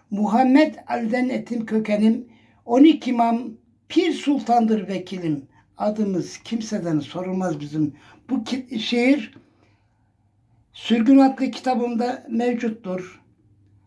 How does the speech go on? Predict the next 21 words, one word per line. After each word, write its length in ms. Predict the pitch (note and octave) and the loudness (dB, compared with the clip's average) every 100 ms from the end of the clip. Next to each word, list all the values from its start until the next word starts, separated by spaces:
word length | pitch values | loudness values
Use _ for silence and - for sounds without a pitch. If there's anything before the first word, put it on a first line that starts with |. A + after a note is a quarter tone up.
| - - | -20 2
Yıllar 380 | A3 A#3+ C4 C4 | 4 6 4 2
Sonra 420 | A#3 A#3+ A#3+ G#3+ | 2 4 4 2
Direniş, 440 | G#3+ G3+ G#3 - | 0 0 -2 -4
Karagün 400 | - A#3 A#3 A#3 | -2 2 2 2
adlı 300 | A3+ A3 G3+ | 0 -2 -4
şiir 320 | - A3+ A3 A3 | -8 0 0 0
kitabımda 360 | - A3 G#3+ | -2 -2 4
mevcuttur. 840 | G#3+ G#3+ G#3+ G#3+ - F#3 F#3 - _ _ - | 4 4 2 -4 -8 -10 -12 -14 _ _ -6
Facebook'ta 580 | A#3 A3+ A3+ A3 A#3+ A3+ | -4 -4 -6 -4 0 2
paylaşıyorum. 800 | A3 A3+ A3+ A3 A3 G#3 A3 A3 - _ _ _ - - _ _ - - _ _ - - - - - - | 4 4 4 0 0 0 0 -2 -8 _ _ _ -20 -20 _ _ -20 -20 _ _ -20 -20 -20 -20 -20 -4
Kur'an-ı 440 | A#3 C4 C4+ C4+ | 2 4 4 4
Kerim 360 | C4 C4 B3+ A#3+ | 0 -2 -2 -2
gökten 420 | B3 - A#3+ A#3+ | -2 -2 -4 0
inmedi. 640 | B3+ A3+ G3 D#3+ C#3 A2+ - - - - - | 2 2 2 0 -4 -6 -16 -20 -20 -20 -4
Ayetlerle 1200 | G#3+ A#3+ A#3+ A3+ A3+ A3+ A3 A3 A#3+ A#3+ - - | 0 2 2 -2 0 0 4 2 2 -2 -6 -20
bir 400 | - G#3 G3 - | -2 0 0 0
bir 160 | A3+ | -4
geldi. 360 | F#3 F#3+ F3+ F3 | -2 -4 -2 -2
Rüyasında 640 | F#3+ G#3 A3 G#3+ G#3+ G3+ | 0 4 4 4 0 -2
il-, 380 | A3 G#3+ F#3+ - _ _ _ _ _ - | -4 -6 -8 -10 _ _ _ _ _ -6
yani 420 | F3+ F3+ C#3+ | -2 0 -2